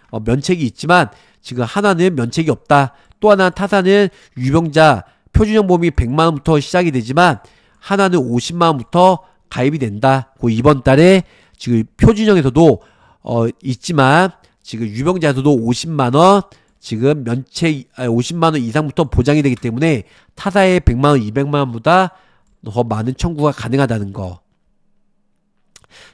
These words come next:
자, 압도적인 시그니 여성보험 말해 뭐해. 무사고 일 년마다 시그니처 할인을 받아요.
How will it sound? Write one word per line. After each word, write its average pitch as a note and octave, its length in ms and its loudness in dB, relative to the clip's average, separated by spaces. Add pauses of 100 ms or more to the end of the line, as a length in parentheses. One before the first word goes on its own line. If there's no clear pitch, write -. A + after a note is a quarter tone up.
자, D3+ 140 0
압도적인 G3+ 500 0
시그니 A3 320 -4
여성보험 C#3+ 440 0
말해 B2 240 0
뭐해. A2+ 600 0 (320)
무사고 F3 520 2
일 A#3 160 -2
년마다 F3 520 2
시그니처 G3+ 480 -6
할인을 A3 260 0
받아요. A2 460 -2